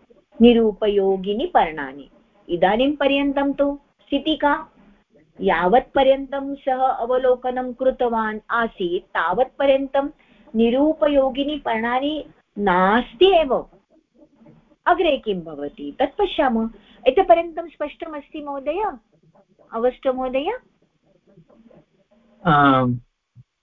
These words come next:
Speaker 2: uh, more or less. Mm-hmm.
Speaker 1: हा। अ, सं-, श-, सन्देहः अस्ति चेत् पृच्छतु।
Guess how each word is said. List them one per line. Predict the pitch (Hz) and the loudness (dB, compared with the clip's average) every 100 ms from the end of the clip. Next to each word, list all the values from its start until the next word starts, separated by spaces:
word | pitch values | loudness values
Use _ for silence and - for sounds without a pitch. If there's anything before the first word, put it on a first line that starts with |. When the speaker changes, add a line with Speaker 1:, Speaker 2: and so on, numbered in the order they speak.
| - | -6
Speaker 2:
uh, | 143 | -2
more | 123 131 156 | 0 2 2
or | 139 | 2
less. | 123 110 - - _ - | 0 -4 -12 -20 _ -4
Mm-hmm. | 120 127 _ _ _ _ 226 _ - | -4 -4 _ _ _ _ -20 _ -10
Speaker 1:
हा। | 151 - _ _ _ _ _ _ - | -10 -12 _ _ _ _ _ _ 0
अ, | 240 | 0
सं-, | 233 269 240 | 2 0 0
श-, | 233 277 233 277 | -4 0 0 0
सन्देहः | 269 285 359 381 | 0 2 4 2
अस्ति | - | 0
चेत् | 415 415 403 | -4 -4 -6
पृच्छतु। | 320 302 - 440 | -6 -10 -4 -2